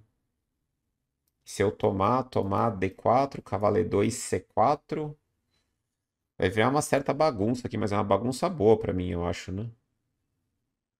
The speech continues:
É, eu vou tomar aqui. Porque se eu deixar ele trazer muito as peças, não sei se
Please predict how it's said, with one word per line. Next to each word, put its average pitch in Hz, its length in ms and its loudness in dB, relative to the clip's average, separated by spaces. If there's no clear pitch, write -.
É, 101 100 2
eu 107 60 4
vou 135 100 -2
tomar 117 320 2
aqui. 85 340 -6
Porque 123 160 -2
se 127 100 -4
eu 196 60 2
deixar 165 600 2
ele - 260 -12
trazer 131 340 -2
muito 147 400 0
as 123 100 -4
peças, 143 480 -4
não 147 100 -4
sei 110 280 -2
se 95 440 -8